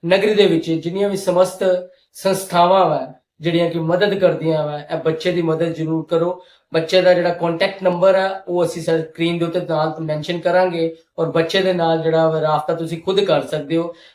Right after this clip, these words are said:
ਬਾਕੀ ਕਿਸੇ ਤਰ੍ਹਾਂ ਦੀ ਕੋਈ ਵੀ ਇਨਫੋਰਮੇਸ਼ਨ ਲੈਣੀ ਹੋਵੇ ਤਾਂ ਸਾਡੇ ਚੈਨਲ ਤੇ ਸਾਡੀ ਸਕਰੀਨ ਦੇ ਉੱਤੇ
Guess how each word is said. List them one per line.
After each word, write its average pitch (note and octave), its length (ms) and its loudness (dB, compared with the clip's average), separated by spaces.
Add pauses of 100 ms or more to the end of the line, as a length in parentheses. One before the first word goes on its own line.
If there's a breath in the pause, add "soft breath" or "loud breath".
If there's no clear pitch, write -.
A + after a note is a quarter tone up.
(100)
ਬਾਕੀ D#3+ 280 0
ਕਿਸੇ A#3+ 360 2
ਤਰ੍ਹਾਂ F#3+ 260 2
ਦੀ F3+ 100 -2
ਕੋਈ G#3+ 320 4
ਵੀ G#3 100 -2
ਇਨਫੋਰਮੇਸ਼ਨ F#3 540 -2
ਲੈਣੀ D#3+ 320 0
ਹੋਵੇ D#3 220 0
ਤਾਂ E3 100 -2
ਸਾਡੇ D#3+ 240 0
ਚੈਨਲ F3+ 280 0
ਤੇ F3+ 120 -4
ਸਾਡੀ E3+ 220 -6
ਸਕਰੀਨ F3 360 -6
ਦੇ E3+ 60 -6
ਉੱਤੇ E3 320 -6